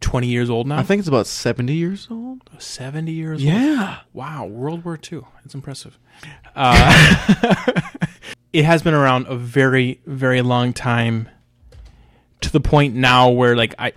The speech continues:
Speaker 1: wh-, wh-, what's the newest one out? It's not eight. What, what's it called? It's not called eight. It's called
Speaker 2: Hang on. I'm looking up Sup-, nineteen ninety-one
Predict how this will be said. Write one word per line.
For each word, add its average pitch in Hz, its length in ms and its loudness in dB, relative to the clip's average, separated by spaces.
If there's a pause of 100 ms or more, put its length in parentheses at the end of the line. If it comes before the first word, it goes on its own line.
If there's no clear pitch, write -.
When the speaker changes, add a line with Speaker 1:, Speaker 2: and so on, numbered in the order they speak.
(380)
Speaker 1:
wh-, 156 420 -12
wh-, 160 380 0
what's 165 180 0
the 165 80 2
newest 151 180 2
one 131 120 -2
out? 104 100 -8
It's - 140 -12
not 143 180 -6
eight. 104 300 -12 (280)
What, 131 220 -6
what's 127 240 -6
it - 40 -10
called? - 400 -10
It's 143 120 -10
not 135 120 -4
called 113 220 -6
eight. 82 180 -16
It's 143 120 -20
called 113 400 -8 (920)
Speaker 2:
Hang 151 220 -4
on. 160 100 0
I'm 131 80 -2
looking 160 180 -2
up 156 160 0
Sup-, - 220 -10 (480)
nineteen 147 520 -4
ninety-one 120 1500 -4